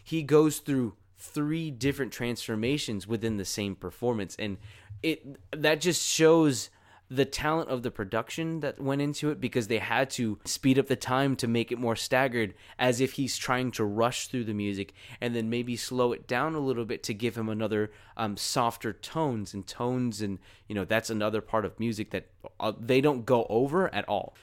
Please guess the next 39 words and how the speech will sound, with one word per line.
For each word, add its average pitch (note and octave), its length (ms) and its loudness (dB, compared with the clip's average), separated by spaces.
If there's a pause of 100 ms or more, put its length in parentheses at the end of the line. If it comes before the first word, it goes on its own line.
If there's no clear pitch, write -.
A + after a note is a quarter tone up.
It A#2 80 -6
makes B2+ 280 0
it A#2+ 80 0
a A2+ 40 2
consumable C#3 840 0
anime G#2 340 -2
for G#2+ 180 -4
those G#2+ 340 0
that G2+ 100 -4
are F2+ 120 -6
not F#2+ 380 -2 (340)
musicians. G2 800 -4
And F#2+ 160 -4 (280)
since D#3+ 260 2
I C#3+ 340 6
<laughs> - 60 -4
am, D3 260 2
uh, A#2 220 -2
since D#3 240 -6
I D3 80 4
am C#3 240 2
a C3 80 2
musician, A#2 680 -2 (320)
you A#2 100 -6
know, G#2+ 200 -4
I B2 120 0
can B2 180 -6
see D#3 300 -2
where B2+ 220 2
the, G#2 360 -4
where, A2+ 340 -4
where A#2+ 220 0
the G#2 160 -2
love G#2+ 640 0
for - 180 -6
the G#2 120 -4
music G#2 380 -4
came C3+ 300 -4
from. F#2 240 -12